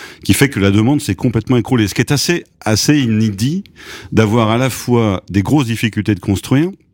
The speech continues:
et puis une demande qui, euh, qui, qui, qui chute de façon phénoménale. Alors qu'en même temps, à l'exception de quelques derniers récalcitrants dans, dans une grande maison des bords de Seine qui pensent qu'il n'y a pas besoin de logement dans ce pays, je pense que les, les,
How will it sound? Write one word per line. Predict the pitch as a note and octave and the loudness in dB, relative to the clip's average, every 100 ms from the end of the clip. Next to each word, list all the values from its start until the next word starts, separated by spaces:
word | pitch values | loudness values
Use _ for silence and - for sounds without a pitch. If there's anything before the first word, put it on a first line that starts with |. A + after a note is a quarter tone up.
| _ _ _ _ _ - | _ _ _ _ _ -6
et | F#2+ | -2
puis | - C3+ | 2 2
une | A2 | 2
demande | F#2+ A2 C3+ | 0 0 0
qui, | - A2+ A2 | -2 0 0
euh, | F2+ F2 F2+ | 0 -2 -4
qui, | F2+ - F#2+ F2+ F2+ F#2 | -6 -4 0 2 0 -4
qui, | - G2+ | -8 -10
qui | - - | -4 -4
chute | - A2+ | -2 -2
de | |
façon | G2+ F#2 - | -2 -2 -2
phénoménale. | G2+ F#2+ F2+ E2+ F2 - - - C3+ G2+ - | 0 2 2 0 -4 -10 -10 -10 -8 -6 0
Alors | A2+ A2+ | 2 2
qu'en | - C3+ | 0 0
même | G#2+ | 0
temps, | G2+ C#3 G3 - _ _ _ _ _ | 0 0 0 -6 _ _ _ _ _
à | D#2 | -2
l'exception | F2 - G2+ - A#2+ | 0 0 -2 0 0
de | F#2+ | 0
quelques | D#2+ F#2+ E2+ G2 | -2 -4 -2 -4
derniers | E2+ F2 G#2+ G2 G#2+ | -2 0 0 0 0
récalcitrants | G2 F2+ F#2+ - G2 - A2 G#2+ F2+ | 0 -2 -4 -4 -6 -2 0 2 0
dans, | E2 F2 G2+ | -2 -4 -2
dans | F2 | 0
une | F2+ | 0
grande | F2 F#2+ | 0 0
maison | F#2+ F2+ F#2 | 0 0 0
des | F2+ | -2
bords | F2 | -2
de | E2+ | -2
Seine | F2 - G#2+ E2+ - - - - | -2 0 -2 -4 -10 -20 -20 -20
qui | - - | -4 0
pensent | G#2+ G#2 - | 2 2 2
qu'il | F#2+ F2+ | 0 2
n'y | F2 | 0
a | E2+ | 0
pas | G#2 | -2
besoin | F#2+ F2+ G2 | -2 -2 0
de | |
logement | F#2 E2 F#2+ | 0 0 0
dans | E2+ E2+ | 0 0
ce | |
pays, | - G#2 D3 | 2 2 0
je | - | -2
pense | G#2+ - | -4 -2
que | G2 | -2
les, | F2 F2 E2 | 0 0 0
les, | F2 D#2+ | -2 -4